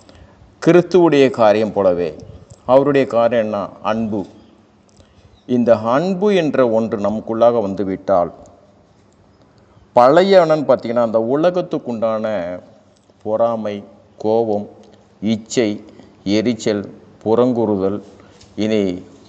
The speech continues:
அநேக வார்த்தையில சொல்லிக்கிட்டு போகலாம். இது எல்லாமே உலகத்துக்குள்ள உள்ள காரியம். இது எல்லாமே நம்மை விட்டு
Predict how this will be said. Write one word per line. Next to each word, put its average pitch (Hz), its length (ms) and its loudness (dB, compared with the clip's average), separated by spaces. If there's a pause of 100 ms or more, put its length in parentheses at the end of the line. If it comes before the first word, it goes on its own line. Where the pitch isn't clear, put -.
அநேக 135 540 4
வார்த்தையில 110 340 4
சொல்லிக்கிட்டு 98 380 -8
போகலாம். 90 400 -6 (100)
இது 127 180 -2
எல்லாமே 147 380 0
உலகத்துக்குள்ள 127 800 -2
உள்ள 98 300 -6
காரியம். 92 640 -8 (760)
இது 127 220 0
எல்லாமே 156 600 4
நம்மை 120 340 0
விட்டு 120 640 -4